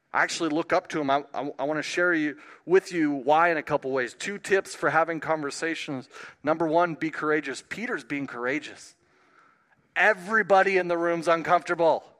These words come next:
At the time, everybody wears sandals. All their feet are dirty. It's not a dirt issue.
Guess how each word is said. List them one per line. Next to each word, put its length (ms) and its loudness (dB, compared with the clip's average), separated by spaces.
At 200 4
the 80 -2
time, 560 4
everybody 600 4
wears 300 2
sandals. 800 -2
All 240 10
their 180 6
feet 240 -2
are 80 4
dirty. 280 2
It's 280 -4
not 160 6
a 80 4
dirt 320 6
issue. 480 -4